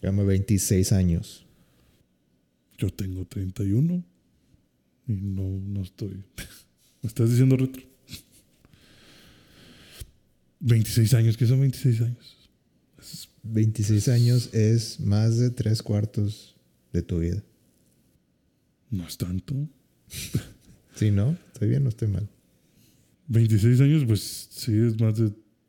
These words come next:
Speaker 2: tres cuartos. Pero
Speaker 1: no es suficiente para retro.
Speaker 2: El Atari salió en el setenta y siete.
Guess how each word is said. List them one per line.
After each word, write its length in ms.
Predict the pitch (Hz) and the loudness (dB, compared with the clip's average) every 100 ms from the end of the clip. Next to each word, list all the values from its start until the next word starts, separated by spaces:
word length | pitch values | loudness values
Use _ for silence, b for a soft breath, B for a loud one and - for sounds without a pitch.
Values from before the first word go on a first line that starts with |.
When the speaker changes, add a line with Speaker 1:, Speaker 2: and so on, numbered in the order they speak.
| _ | _
Speaker 2:
tres 240 | - 107 - | -4 -2 -2
cuartos. 500 | 117 113 - 127 - _ _ _ _ _ _ _ _ b b b b b _ _ _ | -10 -10 -10 -10 -12 _ _ _ _ _ _ _ _ b b b b b _ _ _
Pero 800 | - 117 107 104 101 95 92 90 90 87 _ _ _ _ _ _ _ _ _ - - _ _ _ - | 2 4 4 4 2 2 0 -4 -8 -12 _ _ _ _ _ _ _ _ _ -20 -20 _ _ _ 0
Speaker 1:
no 180 | 113 113 | 4 4
es 60 | |
suficiente 560 | 117 110 98 90 87 87 - _ | 4 4 2 2 -2 -6 -8 _
para 220 | 87 82 | -2 0
retro. 300 | 80 80 - - b b b b b _ 208 _ _ _ _ - 156 | -2 -4 -6 -20 b b b b b _ -20 _ _ _ _ -20 -6
Speaker 2:
El 260 | 156 113 101 | -2 0 0
Atari 300 | 95 113 147 | -2 0 0
salió 200 | 123 110 | 2 2
en 80 | 113 | 2
el 80 | 104 | 2
setenta 380 | 107 110 101 | 0 0 -2
y 60 | 101 | -4
siete. 300 | 123 127 | -6 -8